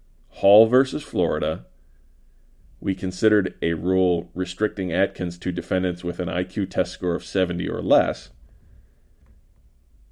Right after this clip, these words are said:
We held that this rule violated the Eighth Amendment because it treated an I Q score higher than seventy as conclusively disqualifying and thus prevented consideration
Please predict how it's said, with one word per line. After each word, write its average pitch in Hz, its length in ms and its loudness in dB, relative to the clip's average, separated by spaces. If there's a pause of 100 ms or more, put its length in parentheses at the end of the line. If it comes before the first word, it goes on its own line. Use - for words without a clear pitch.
(360)
We 90 160 -2
held 107 280 4
that 101 180 -2
this 98 200 -2
rule 95 260 2
violated 95 600 2
the 80 160 -2
Eighth 87 180 -4
Amendment 90 460 -2
because 85 260 -4
it - 140 -8
treated 92 440 -2 (120)
an 85 180 -8
I 90 180 -2
Q 127 280 4
score 85 360 -4
higher 92 300 2
than 87 160 -4
seventy 95 500 0
as - 200 -6
conclusively 90 760 -4
disqualifying 87 1000 -2
and 87 160 -6
thus 90 160 -2
prevented 92 580 -6
consideration 87 720 -4